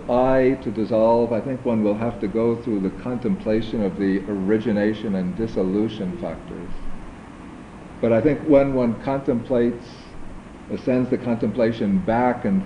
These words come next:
forth from one's own body to consider others as breathing, one gets a very, it's almost like an awesome picture of the universality of the process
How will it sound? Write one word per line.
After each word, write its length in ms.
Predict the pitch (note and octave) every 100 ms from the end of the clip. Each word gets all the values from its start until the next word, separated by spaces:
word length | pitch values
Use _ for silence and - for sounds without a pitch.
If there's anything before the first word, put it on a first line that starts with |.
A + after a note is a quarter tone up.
| -
forth 360 | B2 B2 B2+ - - - - - -
from 180 | A2+ G#2
one's 240 | G2 F#2 -
own 320 | A2+ A#2 A#2+
body 680 | A2+ A2 A#2 A#2 A2+ A#2 A#2 A#2 - - -
to 260 | A2 G2 F#2+
consider 640 | G2 - A#2+ A2 G#2+ G#2 - -
others 480 | A#2+ B2+ B2 A#2+ A#2
as 180 | G2 F#2
breathing, 520 | - G2+ F#2+ G2 F#2+ F#2 - - - - - - -
one 200 | A2+ A2
gets 260 | B2 A#2
a 80 | A2+
very, 720 | G2 A#2+ C#3 D3 D3 C#3 B2+ A2+ - - - - - - - - - -
it's 140 | G2+ - - -
almost 240 | B2 A#2+
like 140 | G#2+
an 120 | G2+ G3 -
awesome 840 | A#2+ C3 D3 D3 - A#2+ A2 G2 G#2
picture 560 | D3+ - A#2 F2+ F2
of 140 | F2+ F#2 - - -
the 80 | A2+
universality 1300 | G2 A2 C3 A#2+ A2+ G2 A2 A2+ B2 B2 G#2 F#2 F#2
of 180 | F#2
the 80 | F#2
process 560 | E2+ G#2 G#2 G#2 F#2